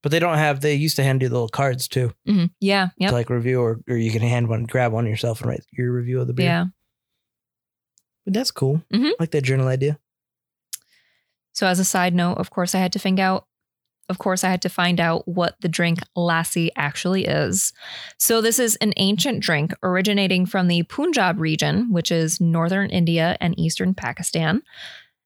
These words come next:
Speaker 2: A lassi is a blended drink with e-, yogurt slash curd,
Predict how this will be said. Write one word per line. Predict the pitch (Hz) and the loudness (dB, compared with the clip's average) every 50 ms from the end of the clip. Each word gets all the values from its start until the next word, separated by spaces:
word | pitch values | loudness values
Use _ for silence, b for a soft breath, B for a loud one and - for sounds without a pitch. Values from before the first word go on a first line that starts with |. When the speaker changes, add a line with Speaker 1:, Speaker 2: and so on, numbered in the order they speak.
| _ - | _ -2
Speaker 2:
A | 196 | 0
lassi | 185 175 170 190 208 254 285 - - 226 208 - - - | 0 2 2 4 2 2 2 2 0 2 0 0 0 0
is | 190 175 190 | 0 0 2
a | 180 180 175 165 165 - _ - | 2 2 2 0 0 -2 _ -2
blended | 185 180 190 214 269 302 311 233 | 0 0 2 0 0 0 2 0
drink | 190 - 170 151 151 170 190 - - - - | 2 2 2 0 2 0 0 -2 -6 -12 -6
with | - 180 175 185 175 170 170 - - - | -4 -2 0 2 0 0 -2 -4 -10 -2
e-, | 190 190 185 185 - _ - | 0 0 0 -2 -4 _ -4
yogurt | 190 180 170 180 180 180 175 - 202 208 - - _ _ - | -2 0 2 2 0 0 0 2 2 0 0 -2 _ _ -10
slash | - - - 196 185 165 165 165 - - - | -8 -4 -2 0 0 0 0 0 -2 -4 -6
curd, | - - - 208 175 156 156 165 190 233 | -8 -4 0 2 2 4 4 2 0 0